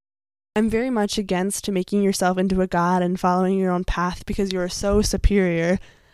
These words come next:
That mentality is rather selfish and egotistical, and people in our world act like this constantly, thinking they are the gift. That's not ex-, excluding confidence at all. It's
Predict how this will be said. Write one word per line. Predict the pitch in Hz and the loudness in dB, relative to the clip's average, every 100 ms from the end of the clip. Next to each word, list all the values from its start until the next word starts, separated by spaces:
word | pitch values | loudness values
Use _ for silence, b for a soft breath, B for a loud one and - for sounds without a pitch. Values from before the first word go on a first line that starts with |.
| b | b
That | 196 - | 2 2
mentality | 220 220 196 196 208 | 2 2 4 4 4
is | 202 190 | 2 2
rather | 175 214 | 2 2
selfish | - 180 - 262 - - - | 4 2 4 0 0 -8 -4
and | 202 196 | 0 2
egotistical, | 196 - 196 - 202 254 | 2 0 0 -2 2 4
and | 285 190 190 | 4 4 6
people | - 214 214 | 4 6 6
in | 208 | 6
our | 196 | 6
world | 190 202 - | 6 4 2
act | 196 - | -4 -4
like | 214 | -4
this | 220 214 | -4 -4
constantly, | - 262 - 185 170 165 - b b b b | 0 0 0 -4 -2 -4 -6 b b b b
thinking | 226 220 226 214 | 4 4 4 2
they | 190 202 | 6 6
are | 247 | 6
the | 196 | 4
gift. | 185 90 - - - - _ | 2 -2 -4 -8 -16 -20 _
That's | - - | 0 2
not | 240 240 | 4 4
ex-, | 254 - - | 4 -2 -4
excluding | 220 - 247 240 226 208 202 | -4 0 4 4 4 2 -2
confidence | - 214 226 - 180 165 - | -2 2 2 2 0 0 -2
at | 170 | 0
all. | 160 185 214 | 2 2 2
It's | 196 - | 0 -4